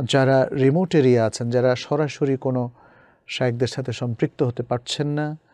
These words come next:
কিংবা কোনো মাদ্রাসায়ও ভর্তি হতে পারছেন না, তারা আমাদের এই অনলাইন কোর্সগুলো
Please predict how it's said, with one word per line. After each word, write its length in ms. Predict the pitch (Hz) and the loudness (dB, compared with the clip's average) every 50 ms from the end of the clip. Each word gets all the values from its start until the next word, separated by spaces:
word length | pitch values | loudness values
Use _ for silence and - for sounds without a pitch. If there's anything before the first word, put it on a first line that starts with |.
| _ _ _ _ _ _ _ _ - | _ _ _ _ _ _ _ _ -4
কিংবা 280 | - 151 139 131 131 117 | -2 0 2 2 2 2
কোনো 200 | - 127 127 120 | 2 0 0 0
মাদ্রাসায়ও 680 | 120 117 107 117 120 113 - - 123 117 117 117 113 | 0 0 0 0 0 0 0 -2 0 0 2 0 0
ভর্তি 360 | 113 113 117 165 160 - - | -2 -2 -4 -4 -4 -2 -6
হতে 160 | 127 120 - 127 | -6 -4 -4 -6
পারছেন 340 | 127 117 - - - 143 151 | -6 -6 -6 -8 -12 -10 -10
না, 60 | 196 | -10
তারা 180 | 180 - 139 139 | -8 -8 -8 -8
আমাদের 260 | 135 127 117 120 117 | -6 -6 -6 -6 -4
এই 80 | 113 113 | -4 -4
অনলাইন 380 | 110 113 113 110 113 113 110 | -6 -6 -6 -6 -6 -6 -8
কোর্সগুলো 580 | 107 - 110 107 - - - 123 127 151 175 | -8 -8 -8 -10 -10 -8 -4 -2 0 0 0